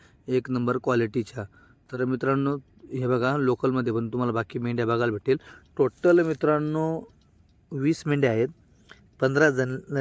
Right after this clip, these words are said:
गाभणी आहेत, पाच जनलेल्या आहेत. पंधरा गाभणी, पाच जनलेल्या मेंढ्या तुम्हाला घ्यायला भेटतील. ही बघा, अशी लोकल केली जाते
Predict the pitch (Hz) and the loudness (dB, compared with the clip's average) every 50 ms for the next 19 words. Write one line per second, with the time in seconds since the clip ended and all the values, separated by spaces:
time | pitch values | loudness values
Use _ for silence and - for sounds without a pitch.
0 | 131 131 131 135 135 135 139 147 147 131 139 147 143 - - 139 131 127 123 131 | 2 4 4 4 2 2 0 -2 0 2 2 2 2 2 0 0 0 2 0 0
1 | 127 123 123 123 117 110 104 - - - - _ _ _ _ _ _ _ _ _ | 0 2 2 2 2 0 -2 -6 -12 -20 -20 _ _ _ _ _ _ _ _ _
2 | - - _ _ _ - 123 127 127 127 120 127 127 123 135 147 - _ - 139 | -20 -20 _ _ _ -6 -4 0 0 2 2 2 0 0 -2 -4 -4 _ 0 0
3 | 139 139 - 135 123 127 123 127 131 131 131 131 131 127 123 117 123 120 117 120 | 0 0 0 0 0 0 2 2 2 2 2 2 0 -2 -2 -2 -2 -4 -2 -4
4 | 139 139 151 147 135 123 113 110 - - - 123 - _ _ _ _ _ _ _ | -2 -2 0 2 2 2 0 0 -4 -8 -16 -16 -16 _ _ _ _ _ _ _
5 | - - - - _ _ - - 123 117 123 123 127 127 120 147 135 123 120 - | -20 -20 -20 -20 _ _ -2 -2 2 2 4 4 4 4 2 2 2 2 2 2
6 | - 139 131 123 139 135 127 127 120 - 156 | 0 -2 2 2 2 2 2 0 0 0 -2